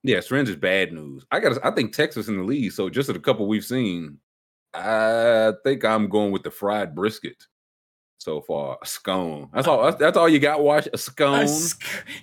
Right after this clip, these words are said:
Speaker 2: <laughs> come to Washington, get a scone. <laughs> Hey.
Speaker 1: Get a scone. It don't even say, like, "Hey, this is our famous strawberry cheesecake lemonade double pineapple under," it, just a scone.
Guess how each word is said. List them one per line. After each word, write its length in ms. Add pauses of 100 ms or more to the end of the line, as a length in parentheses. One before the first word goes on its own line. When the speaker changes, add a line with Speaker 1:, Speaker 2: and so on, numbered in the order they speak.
Speaker 2:
<laughs> 460
come 200
to 80
Washington, 720
get 120
a 60
scone. 680
<laughs> 40
Hey. 340
Speaker 1:
Get 80
a 60
scone. 440
It 60
don't 140
even 160
say, 180
like, 180
"Hey, 140
this 220
is 100
our 260 (680)
famous 520
strawberry 720
cheesecake 840 (120)
lemonade 880
double 500 (200)
pineapple 580
under," 220
it, 320 (420)
just 160
a 60
scone. 340